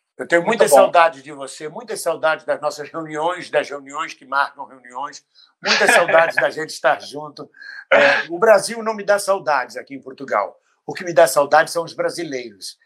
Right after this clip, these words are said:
Speaker 1: Eu tenho muita saudade dos meus amigos brasileiros, do meu dia a dia, da nossa conversa. Mas como aqui está cheio de brasileiros, aqui tem duzentos mil brasileiros em Portugal legalizados.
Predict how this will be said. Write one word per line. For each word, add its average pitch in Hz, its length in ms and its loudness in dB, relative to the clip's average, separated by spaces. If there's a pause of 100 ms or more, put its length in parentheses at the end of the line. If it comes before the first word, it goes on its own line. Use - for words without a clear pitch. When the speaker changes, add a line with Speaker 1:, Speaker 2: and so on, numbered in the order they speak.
(160)
Speaker 1:
Eu - 100 -18
tenho 160 140 -10
muita 175 180 -6
saudade 143 500 2
dos 139 160 -12
meus 143 200 -8
amigos 127 340 -4
brasileiros, 113 600 -8
do 127 60 -20
meu 139 140 -6
dia 123 220 -2
a - 20 -4
dia, 113 340 -12
da 120 140 0
nossa 127 260 -4
conversa. 104 560 -10 (320)
Mas 214 140 2
como 294 160 2
aqui 262 160 2
está 208 240 2
cheio 247 420 0
de 170 80 -10
brasileiros, 143 680 -4
aqui 123 120 -20
tem 185 140 -8
duzentos 202 640 -4
mil 233 180 -10
brasileiros 175 540 -6
em 143 60 -20
Portugal 135 440 -2 (240)
legalizados. 214 960 2